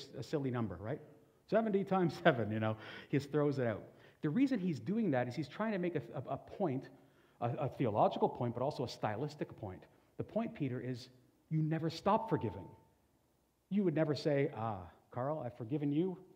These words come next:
seventy-eight times," you know, or whatever. Like, we, we, we, that's not the point. And the same thing happens here. When he see, says this number, what he's saying is,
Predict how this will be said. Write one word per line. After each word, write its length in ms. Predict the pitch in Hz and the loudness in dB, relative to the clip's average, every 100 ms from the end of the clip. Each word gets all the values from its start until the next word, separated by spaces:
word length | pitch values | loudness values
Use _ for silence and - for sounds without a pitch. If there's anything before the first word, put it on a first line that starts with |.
| _ _ - | _ _ -6
seventy-eight 520 | 123 127 175 240 - | -4 -2 -4 -6 -6
times," 380 | 208 208 214 202 - _ _ _ _ _ - | -10 -8 -12 -14 -20 _ _ _ _ _ -12
you 80 | 170 | -10
know, 340 | 190 180 180 175 | -10 -10 -8 -2
or 140 | 143 | 0
whatever. 260 | 170 175 - - - - | 2 2 -2 -8 -20 -6
Like, 200 | 165 165 - - - | -4 -4 -10 -18 -6
we, 100 | 180 | -4
we, 140 | 196 185 | -2 -2
we, 160 | 180 180 | -2 -2
that's 280 | 180 185 - | -2 -2 -2
not 200 | 190 185 | -2 0
the 60 | 175 | -4
point. 320 | - 156 95 - _ _ _ _ | -6 -6 -8 -14 _ _ _ _
And 120 | - 160 | -4 -2
the 40 | |
same 320 | 151 220 269 | -4 -2 -2
thing 180 | 240 196 | 0 -2
happens 320 | 170 165 143 | -2 -2 -4
here. 340 | - 139 95 - - | -4 -8 -8 -12 -6
When 120 | 151 | -6
he 140 | 139 226 | -4 -6
see, 300 | - 208 160 | -6 -8 -4
says 240 | 180 170 | -4 -4
this 180 | 156 131 | -8 -4
number, 240 | 139 117 | -2 -2
what 120 | 113 | -2
he's 120 | 131 - | -4 -4
saying 260 | 143 135 | -4 -2
is, 140 | 120 | -2